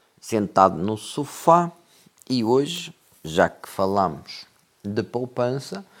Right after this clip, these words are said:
vamos falar das opções onde podemos colocar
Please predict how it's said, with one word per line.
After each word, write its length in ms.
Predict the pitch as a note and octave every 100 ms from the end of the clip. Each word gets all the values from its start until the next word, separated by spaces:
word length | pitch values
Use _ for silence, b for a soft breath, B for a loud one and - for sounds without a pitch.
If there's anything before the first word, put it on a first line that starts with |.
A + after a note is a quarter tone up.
| B B B
vamos 280 | - A#2 F#2+
falar 360 | - D#2 C#2+ D2
das 260 | D#2+ F2+
opções 840 | F2+ G2+ G2 - - B2+ A2+ D2+ - -
onde 140 | A#1 -
podemos 540 | - G#2+ A#2 G2+ D#2 -
colocar 800 | - A2+ B2 B2+ B2+ A#2 E3